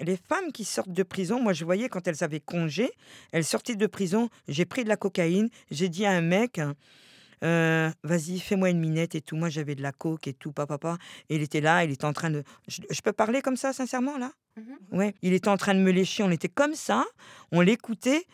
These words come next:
Speaker 1: mais c'est d'une violence extrême. Ou alors,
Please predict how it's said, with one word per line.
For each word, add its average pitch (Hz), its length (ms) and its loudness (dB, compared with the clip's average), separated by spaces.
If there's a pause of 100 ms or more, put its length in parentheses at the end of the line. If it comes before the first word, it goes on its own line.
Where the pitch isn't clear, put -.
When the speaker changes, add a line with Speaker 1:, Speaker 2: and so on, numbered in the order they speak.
(200)
Speaker 1:
mais - 80 -16
c'est - 160 -10
d'une 170 260 2
violence 214 640 -2
extrême. 220 540 -2 (600)
Ou 226 180 6
alors, 254 280 6